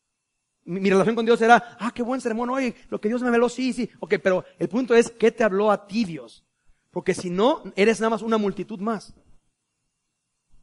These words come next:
¿Sí? Entonces, vimos eso. Segundo, vimos también que la frustración temporal, la frustración temporal y el temporal fracaso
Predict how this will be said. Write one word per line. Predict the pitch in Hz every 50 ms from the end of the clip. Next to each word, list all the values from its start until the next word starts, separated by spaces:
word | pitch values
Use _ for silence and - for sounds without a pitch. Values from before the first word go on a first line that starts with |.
| _ _
¿Sí? | - - 185 214 226 - _ - - -
Entonces, | 185 196 - 202 214 214 247 277 - - - _ -
vimos | 170 196 233 220 277
eso. | 254 214 180
Segundo, | 165 196 226 269 269 226 185 - _ _ _ - _ _ _ _ _ _ _ _ _ _
vimos | - 196 220 262 262
también | - 294 262 240 226 240 277 - - _ _ - _ _ -
que | - 208 208
la | 202 196 190
frustración | 196 196 196 196 - - 196 180 170 - - 214 233 254 285 294 -
temporal, | - 233 214 208 - - 190 190 202 233 226 180 170 175 202 247 - _ _ _ _ -
la | 165 175 175
frustración | - 180 180 185 - - 190 175 - - 220 247 269 254
temporal | 277 277 254 - 254 233 214 208 196 175 - - _ _ _ _ -
y | 190 202
el | 185
temporal | - 196 175 190 202 220 214
fracaso | 226 208 196 - 214 240 254 247 - 175 185 185